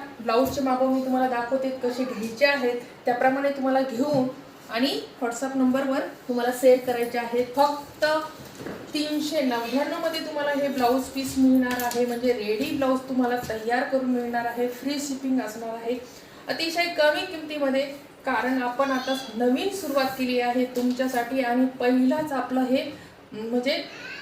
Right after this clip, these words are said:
असणार आहे की लता फॅशन पॉइंटनी अख्ख्या YouTube-वर अशी फॅ-, म्हणजे कोणतीच फॅसिलिटी नाही,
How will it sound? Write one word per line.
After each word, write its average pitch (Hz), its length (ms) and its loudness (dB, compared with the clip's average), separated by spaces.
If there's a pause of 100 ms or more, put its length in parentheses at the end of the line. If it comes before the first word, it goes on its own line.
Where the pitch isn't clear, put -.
(840)
असणार 294 320 0
आहे 277 280 0
की 339 420 -4 (140)
लता 233 400 -2
फॅशन 302 280 -4
पॉइंटनी 262 340 2 (1400)
अख्ख्या 262 300 0
YouTube-वर 349 720 0
अशी 311 400 0
फॅ-, 285 240 0
म्हणजे 262 200 2
कोणतीच 277 440 -4
फॅसिलिटी 277 460 0
नाही, 254 520 -2